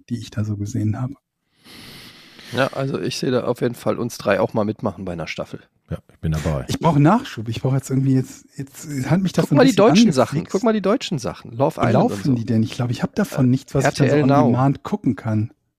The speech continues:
Speaker 2: Du musst dir die R T L Now App besorgen.
Speaker 3: Oder guck dir so eine Architekten-Makler-Sendung an. Es gibt eine,
Speaker 1: Hab ich
Speaker 3: ähm,
Speaker 1: auch schon. Ich hab,
Speaker 3: ha-,
Speaker 1: ich
Speaker 3: hast
Speaker 1: hab
Speaker 3: du die in Frank-, hast du die
Speaker 1: Autoschrauber
Speaker 3: aus Frankreich, diese französischen, die in Paris die Häuser und Wohnungen verticken?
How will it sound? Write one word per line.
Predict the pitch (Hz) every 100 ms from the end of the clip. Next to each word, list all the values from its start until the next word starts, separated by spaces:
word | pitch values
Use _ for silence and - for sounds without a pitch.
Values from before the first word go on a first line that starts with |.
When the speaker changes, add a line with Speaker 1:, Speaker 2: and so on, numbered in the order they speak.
| _ _
Speaker 2:
Du | -
musst | 135
dir | 131
die | 120 120 101
R | 113
T | - 110
L | 123 120 117
Now | 151 156 160 135 -
App | 113 - - - _ _ 220 -
besorgen. | 143 117 113 98 101 - _ _ _ _ _ -
Speaker 3:
Oder | 131 190
guck | - 185
dir | 180 151
so | 156
eine | 151 139
Architekten-Makler-Sendung | 147 - - 160 - 147 117 113 120 131 - 120 92 95 101 95 82
an. | 87
Es | 87
gibt | - -
eine, | 107 104 98 - _ _ _ -
Speaker 1:
Hab | 180
ich | 98
Speaker 3:
ähm, | 165
Speaker 1:
auch | 170
schon. | - - 110 117
Ich | 160
hab, | 170
Speaker 3:
ha-, |
Speaker 1:
ich | - - 147
Speaker 3:
hast |
Speaker 1:
hab | 160
Speaker 3:
du | 175
die | 165
in | 143
Frank-, | 214 180 196
hast | 190 202
du | 214
die |
Speaker 1:
Autoschrauber | 156
Speaker 3:
aus | -
Frankreich, | - 110 165 - 202 -
diese | 139 120
französischen, | - 107 - 123 151 - 170
die | 131
in | 117
Paris | 113 92 110 143
die | - 151 147
Häuser | 131 131 151 151
und | 143 107
Wohnungen | 123 143 151
verticken? | 151 - 147 147 180